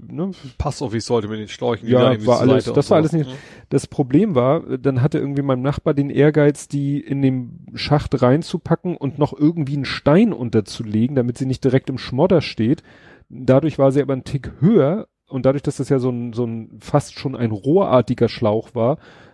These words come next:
Speaker 1: hat er dann versucht, da zu würgen und zu machen und zu tun mit dem Erfolg und der Siegerehrung, dass er dann die Pumpe halbwegs wieder kaputt gemacht hat. Also da ist halt so eine Außenverkleidung, die man abnehmen kann, da ist der Schwimmer hinter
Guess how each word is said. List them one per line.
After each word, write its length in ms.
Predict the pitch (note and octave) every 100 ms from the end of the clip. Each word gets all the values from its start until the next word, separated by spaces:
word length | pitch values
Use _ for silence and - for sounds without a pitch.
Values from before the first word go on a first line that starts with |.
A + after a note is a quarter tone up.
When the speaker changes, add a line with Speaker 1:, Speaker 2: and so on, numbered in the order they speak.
| _ _ -
Speaker 1:
hat 220 | B2 D3
er 60 |
dann 160 | C3+ C3
versucht, 360 | C#3+ B2+ D#3+ -
da 100 | B2
zu 260 | - A#2
würgen 260 | B2+ F#3 G3
und 160 | C#3+
zu 80 | -
machen 300 | C3 D3 D#3
und 100 | C3
zu 80 | -
tun 300 | A#2+ - F#3
mit 80 | D#3
dem 100 | C#3+
Erfolg 300 | C3 C#3+ D3+
und 80 | C#3+
der 80 |
Siegerehrung, 600 | A#2 C#3 D#3 C#3+ D3 D3 - - - -
dass 160 | C3
er 80 | C#3
dann 140 | C3
die 80 | B2+
Pumpe 380 | - F#3 F#3+ A2+
halbwegs 400 | C3 - B2 -
wieder 100 | C3
kaputt 360 | - B2 F#3+ -
gemacht 300 | A#2+ A2+ -
hat. 120 | C3
Also 280 | B2 A#2+ A#2+ - - _
da 280 | _ C3 C3
ist 200 | - C#3+
halt 160 | C#3 C3
so 80 | C3
eine 160 | B2+
Außenverkleidung, 960 | - D3+ - F3+ E3 - E3 D#3+ E3+ D3
die 80 | C#3
man 140 | C3
abnehmen 480 | - - E3 E3 E3
kann, 240 | - D#3
da 160 | C3 C3
ist 160 | -
der 80 | C3+
Schwimmer 360 | - - D#3 E3+
hinter 440 | D3 E3 E3+ F3